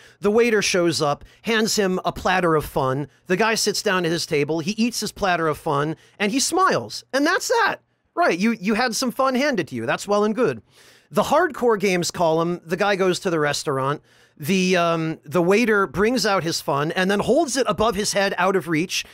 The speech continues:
and he's trying to grab his fun away from the waiter. He finally takes his fun away from the waiter, stabs the waiter to death with a knife, and he's sitting there at the end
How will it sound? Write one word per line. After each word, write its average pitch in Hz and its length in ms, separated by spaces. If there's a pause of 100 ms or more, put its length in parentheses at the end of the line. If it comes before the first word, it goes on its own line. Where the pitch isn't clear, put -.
(160)
and 185 80
he's 180 120
trying 233 260
to 196 60
grab 208 420
his 202 200
fun 175 220
away 160 220
from 151 220
the 151 80
waiter. 139 440 (440)
He 196 120
finally 302 440
takes 233 260
his 220 160
fun 214 180
away 190 220
from 180 220
the 165 80
waiter, 160 440 (220)
stabs 254 480
the 233 80
waiter 208 300
to 175 80
death 175 260
with 170 160
a 165 60
knife, 147 760
and 180 140
he's 196 100
sitting 214 300
there 196 160
at - 80
the 185 160
end 180 300